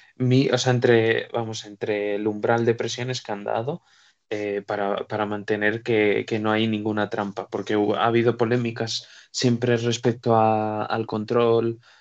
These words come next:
de, de, de que se cumpliera con,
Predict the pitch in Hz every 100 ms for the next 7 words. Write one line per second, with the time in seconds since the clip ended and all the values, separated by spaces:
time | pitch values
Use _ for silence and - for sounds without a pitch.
0 | _ 117 113 110 107 107 107 104 107 -
1 | - - - 117 113 110 110 113 117 110
2 | 110 117 120 113 101 110 107 107 104 104
3 | 110 120